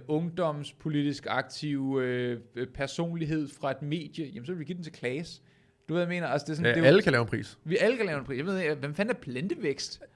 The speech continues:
Speaker 2: Øh,
Speaker 1: Altså
Speaker 2: øh, hvis man er rigtig plantevenlig, så mener man, der skal være mere C O to i atmosfæren, fordi C O to er plantemad.
Speaker 1: Jeg tænker
Speaker 2: Man kan
Speaker 1: bare
Speaker 2: se, man kan se på forsøg, hvor der er meget C O to i, i atmosfæren, som, øh, som, som planter ligesom står i, der planterne vokser meget hurtigere, bliver meget større og flottere.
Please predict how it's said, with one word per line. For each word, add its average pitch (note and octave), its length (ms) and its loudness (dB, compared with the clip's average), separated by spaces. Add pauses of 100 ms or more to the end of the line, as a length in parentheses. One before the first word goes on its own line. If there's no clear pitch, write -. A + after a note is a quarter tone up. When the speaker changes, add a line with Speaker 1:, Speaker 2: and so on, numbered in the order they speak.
Speaker 2:
Øh, B2 80 8
Speaker 1:
Altså B2+ 160 4
Speaker 2:
øh, B2 140 4
hvis B2 300 2
man B2+ 120 6
er A2+ 80 4
rigtig E3+ 220 4
plantevenlig, A#2+ 640 4
så C#3+ 120 2
mener D3 300 2
man, A#2 160 4
der A2 60 4
skal - 140 2
være G#2+ 120 6
mere B2+ 140 4
C - 120 0
O A#2 60 6
to C#3+ 240 4
i A2+ 40 6
atmosfæren, A2 500 2
fordi A#2 340 -2
C - 140 -14
O A2+ 60 0
to D3 240 2
er A#2+ 40 2
plantemad. A2+ 540 2 (260)
Speaker 1:
Jeg B2 100 -4
tænker C#3 160 -4
Speaker 2:
Man B2+ 80 8
kan C3 60 6
Speaker 1:
bare B2+ 40 4
Speaker 2:
se, E3 260 6
man A#2+ 100 0
kan A#2 60 0
se D#3 140 4
på C#3+ 320 8
forsøg, D3 320 4
hvor B2 160 6
der A2+ 80 8
er A2 40 6
meget A2 300 6
C - 80 0
O B2 60 6
to - 320 2
i, G#2 220 2 (420)
i G#2+ 400 4
atmosfæren, A2 540 4
som, G2+ 320 4
øh, G2 420 4
som, G2+ 320 -6
som G#2 160 -2
planter B2+ 300 2
ligesom A#2 240 0
står F3+ 300 4
i, D3 120 2 (340)
der A#2+ 60 -2
planterne B2+ 420 2
vokser A2 260 0
meget B2 360 4
hurtigere, B2+ 340 8
bliver G#2 160 2
meget G2+ 220 -2
større A#2+ 220 6
og B2 80 4
flottere. A#2 400 4